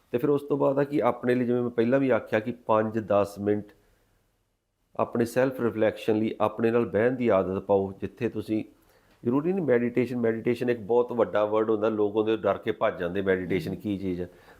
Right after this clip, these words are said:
Speaker 1: ਪਰ ਤੁਸੀਂ ਆਪਣੇ ਵਿਚਾਰਾਂ ਦੇ ਨਾਲ ਬੈਠੋ, ਦਸ ਮਿੰਟ ਆਪਣੇ ਆਪ ਨਾਲ ਬੈਠੋ, ਆਪਣੇ ਦਿਨ 'ਤੇ ਰਿਫਲੈਕਟ ਕਰੋ, ਆਪਣੀ ਲਾਈਫ 'ਤੇ ਰਿਫਲੈਕਟ ਕਰੋ, ਤੇ ਮੈਨੂੰ ਕੀ ਪ੍ਰੋਬਲਮਸ ਨੇ, ਆਹ ਰੀਅਲ ਨੇ। ਆਪਣੇ ਆਪ ਨਾਲ ਗੱਲਬਾਤ ਕਰੋ, ਕਿਉਂਕਿ ਜਦੋਂ ਆਪਾਂ ਆਪਣੇ ਆਪ ਨੂੰ ਸਹੀ ਸਵਾਲ ਪੁੱਛਣ ਲੱਗ ਜਾਾਂਗੇ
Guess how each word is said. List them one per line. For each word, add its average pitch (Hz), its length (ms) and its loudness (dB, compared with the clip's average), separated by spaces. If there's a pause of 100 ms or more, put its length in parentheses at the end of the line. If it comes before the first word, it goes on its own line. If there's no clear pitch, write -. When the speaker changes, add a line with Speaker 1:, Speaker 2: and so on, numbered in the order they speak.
Speaker 1:
ਪਰ 135 100 -4
ਤੁਸੀਂ 135 300 -2
ਆਪਣੇ 131 220 -2
ਵਿਚਾਰਾਂ 110 460 2
ਦੇ 113 140 4
ਨਾਲ 110 300 2 (100)
ਬੈਠੋ, 101 440 0
ਦਸ 98 320 0
ਮਿੰਟ 104 160 0
ਆਪਣੇ 107 300 0
ਆਪ 107 220 2
ਨਾਲ 110 140 2
ਬੈਠੋ, 101 400 0
ਆਪਣੇ 104 280 2
ਦਿਨ 104 280 0
'ਤੇ 117 180 -2
ਰਿਫਲੈਕਟ 98 440 0
ਕਰੋ, 101 160 2
ਆਪਣੀ 101 220 0
ਲਾਈਫ 101 300 2
'ਤੇ 113 160 0
ਰਿਫਲੈਕਟ 98 420 -2
ਕਰੋ, 95 340 0 (160)
ਤੇ 117 80 0
ਮੈਨੂੰ 110 260 2
ਕੀ 120 200 0
ਪ੍ਰੋਬਲਮਸ 104 600 0
ਨੇ, 107 240 2 (380)
ਆਹ 113 220 2
ਰੀਅਲ 117 340 2
ਨੇ। 143 160 -2 (540)
ਆਪਣੇ 151 320 0
ਆਪ 135 240 2
ਨਾਲ 156 120 2
ਗੱਲਬਾਤ 101 500 0
ਕਰੋ, 101 140 2
ਕਿਉਂਕਿ 120 380 -4 (180)
ਜਦੋਂ 131 240 2
ਆਪਾਂ 131 280 2
ਆਪਣੇ 120 340 2
ਆਪ 110 260 2
ਨੂੰ 117 120 0
ਸਹੀ 147 320 2
ਸਵਾਲ 131 300 2
ਪੁੱਛਣ 113 340 0
ਲੱਗ 104 140 4
ਜਾਾਂਗੇ 87 460 0